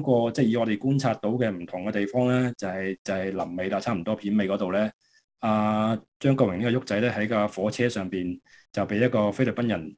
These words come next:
開槍打中咗之後垂死嘅時候呢，咁啊劉德華就返返嚟啦，咁就同佢作咗一個最後嘅對話。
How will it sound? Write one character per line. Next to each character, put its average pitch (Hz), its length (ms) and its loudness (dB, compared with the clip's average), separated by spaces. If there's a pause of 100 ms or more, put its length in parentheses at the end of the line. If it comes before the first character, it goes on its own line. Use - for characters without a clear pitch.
開 117 140 2
槍 117 320 0
打 95 160 -2
中 101 180 -2
咗 101 60 -2
之 113 160 -2
後 90 260 -4 (300)
垂 90 320 -4
死 90 140 -4
嘅 120 160 6
時 92 180 -4
候 90 100 -2
呢， 117 140 -2 (300)
咁 131 120 4
啊 120 60 6
劉 87 140 2
德 123 100 0
華 85 160 0
就 92 160 -6
返 120 180 -2
返 117 120 2
嚟 90 100 0
啦， 107 220 0
咁 107 120 -4
就 107 120 -2
同 87 180 -8
佢 95 220 -6
作 101 240 -4
咗 107 120 -2
一 107 40 -2
個 107 160 -4
最 95 160 -6
後 90 80 -8
嘅 - 100 -6
對 98 140 -2
話。 87 260 -2